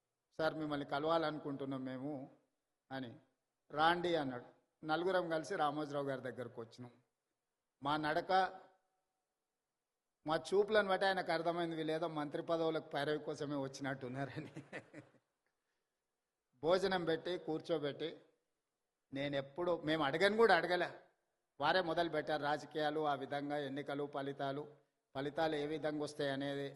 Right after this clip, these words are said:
విశ్లేషణ ఒక రకము. నేను ఇప్పటివరకు ఎవరికి, ఎప్పుడు చంద్రబాబు నాయుడు గారికి నేను ఎవరికి మంత్రి పదవి ఇవ్వాలని చెప్పలేదు. నా దగ్గరికి ఎవరు వచ్చినా మంత్రుల కంటే కూడా ఎమ్మెల్యేలకు బాగా రాణిస్తారని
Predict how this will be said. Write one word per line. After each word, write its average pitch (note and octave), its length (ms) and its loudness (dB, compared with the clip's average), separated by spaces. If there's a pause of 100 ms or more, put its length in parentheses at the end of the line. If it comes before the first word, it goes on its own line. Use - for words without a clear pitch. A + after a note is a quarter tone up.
(120)
విశ్లేషణ C3+ 500 -8
ఒక B2 140 -4
రకము. C#3 420 -2 (800)
నేను F3+ 200 4
ఇప్పటివరకు F#3 500 4
ఎవరికి, F#3+ 540 4
ఎప్పుడు F#3 560 0 (200)
చంద్రబాబు E3 380 0
నాయుడు D#3+ 220 -2
గారికి D#3+ 260 -2
నేను D#3+ 160 0
ఎవరికి F#3 460 2
మంత్రి E3 360 0
పదవి E3 340 0
ఇవ్వాలని D#3 500 2 (100)
చెప్పలేదు. D3+ 520 -4 (560)
నా F3+ 120 6
దగ్గరికి A3 460 4
ఎవరు G#3 240 4
వచ్చినా G#3 260 -2
మంత్రుల F#3+ 460 2
కంటే G3+ 280 2
కూడా G#3 180 2
ఎమ్మెల్యేలకు G3 640 4
బాగా E3+ 360 4
రాణిస్తారని E3 840 2